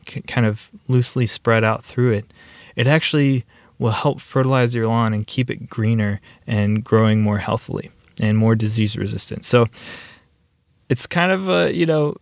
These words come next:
a touchy subject for a lot of people, but I strongly cons-, ask you to consider it because of what it can do for your lawn and how much time it can save you during the maintenance routine of your lawn. One last bit here,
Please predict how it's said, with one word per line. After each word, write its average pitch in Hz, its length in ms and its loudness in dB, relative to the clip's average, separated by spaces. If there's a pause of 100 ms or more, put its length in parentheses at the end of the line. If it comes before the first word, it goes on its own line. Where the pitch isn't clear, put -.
(300)
a 131 60 0
touchy 151 300 0
subject 127 460 0
for - 120 -4
a 120 60 2
lot 113 220 2
of 104 60 0
people, 117 280 -4
but 110 140 0
I 110 120 0
strongly 147 580 0
cons-, - 360 -4 (380)
ask 127 340 -2
you 123 100 2
to 113 80 0
consider 120 520 0
it 143 200 0 (220)
because 117 340 0
of 110 140 -2
what 117 140 2
it 127 100 -4
can 110 200 -2
do 113 160 2
for 123 160 -2
your 107 160 0
lawn 110 360 2 (260)
and 113 100 -4
how - 140 2
much 127 420 0
time 117 420 2
it 107 120 -6
can 104 160 -6
save 104 300 -2
you 98 200 -8 (220)
during 110 260 2
the 104 260 -2 (520)
maintenance - 640 -2 (100)
routine 107 360 0
of 104 120 0
your 98 120 -2
lawn. 98 280 -6 (1600)
One 151 220 2
last 147 340 0
bit 117 240 2
here, 110 360 0